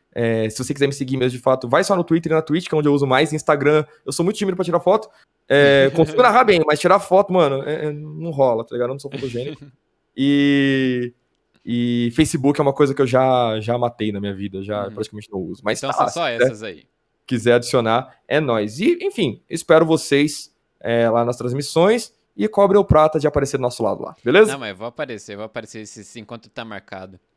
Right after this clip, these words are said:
Speaker 1: Aliás, ô, deixa eu só agradecer a mensagem do Carlinhos aqui, que agora que eu vi a mensagem dele, falou que, que acho... é, fala que eu, que eu tenho uma paixão,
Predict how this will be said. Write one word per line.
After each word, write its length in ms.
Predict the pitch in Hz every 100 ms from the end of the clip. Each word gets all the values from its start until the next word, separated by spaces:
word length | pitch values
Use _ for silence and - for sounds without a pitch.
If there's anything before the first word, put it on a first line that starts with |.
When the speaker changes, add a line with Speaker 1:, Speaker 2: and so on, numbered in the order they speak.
| _
Speaker 1:
Aliás, 340 | 165 202 226 185
ô, 220 | 196 180
deixa 140 | 190 170
eu 20 |
só 80 | 214
agradecer 400 | 220 208 180 170
a 40 |
mensagem 280 | 156 151 151
do 80 | 143
Carlinhos 280 | 139 127 123
aqui, 120 | 117
que 80 | 147
agora 160 | 147
que 60 | 160
eu 40 |
vi 60 | 147
a 40 |
mensagem 320 | 139 139 127 123
dele, 180 | 151 147
falou 160 | - - _ -
que, 420 | 123 117 107 -
que 600 | - - 107 107 113 - _ _ _ _ _ _
acho... 300 | 131 113 - -
é, 180 | - -
fala 200 | - 110
que 120 | 117
eu, 140 | 110 98
que 280 | - 110 110
eu 80 |
tenho 140 | - 117
uma 80 | 117
paixão, 680 | 117 107 - 120 143 147